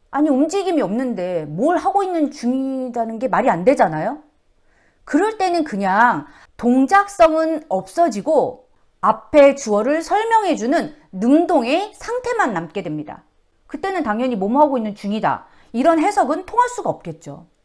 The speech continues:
그냥 앞에 주어의 상태를 규명해주는 정도, 그 정도로 끝. 자, 문장 다시 한번 볼게요.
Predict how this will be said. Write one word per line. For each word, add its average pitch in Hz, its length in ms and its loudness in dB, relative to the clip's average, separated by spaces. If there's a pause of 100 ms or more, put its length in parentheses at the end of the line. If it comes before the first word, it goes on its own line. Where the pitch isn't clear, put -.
(160)
그냥 247 300 -2
앞에 240 800 2
주어의 240 760 2
상태를 381 760 -2
규명해주는 214 640 0
정도, 139 400 -12 (240)
그 208 120 -8
정도로 226 520 0
끝. - 280 -8 (420)
자, 185 120 -4
문장 226 400 2
다시 202 200 -2
한번 254 200 2
볼게요. 156 600 -4